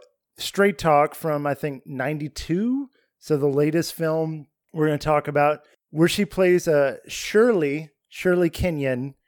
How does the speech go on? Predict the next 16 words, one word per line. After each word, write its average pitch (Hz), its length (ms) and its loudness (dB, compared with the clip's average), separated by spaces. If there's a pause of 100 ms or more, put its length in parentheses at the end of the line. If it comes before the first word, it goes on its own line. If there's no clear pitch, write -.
(360)
From 160 200 -6
small 180 360 2
town 190 300 -2
Arkansas, 156 1040 0
she - 280 -8
is 147 260 -4
a 131 420 -2 (460)
dance 208 380 0
instructor 202 800 -2
who 160 180 0
gets 156 280 -2
fired 165 460 0
because 165 300 -2
she's - 260 -8
talking 160 600 -8
to 165 400 0